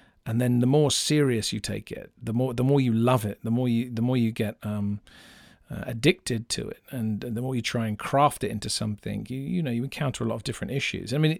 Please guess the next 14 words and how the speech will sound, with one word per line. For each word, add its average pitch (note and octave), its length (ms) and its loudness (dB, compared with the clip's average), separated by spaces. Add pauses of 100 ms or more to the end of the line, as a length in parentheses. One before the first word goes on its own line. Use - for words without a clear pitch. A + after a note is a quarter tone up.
(120)
magic F#3 320 2
should C#3 160 0
always A#2+ 180 2
be A2 140 -6
fun, C#3+ 280 0
of G#2 100 -4
course, A#2+ 360 -2 (480)
and, A2+ 340 -4
um, G#2+ 420 -4 (960)
you B2+ 100 -4
know, A2+ 120 -2
I A2 60 -4
don't A#2+ 260 -4
necessarily, A2+ 580 0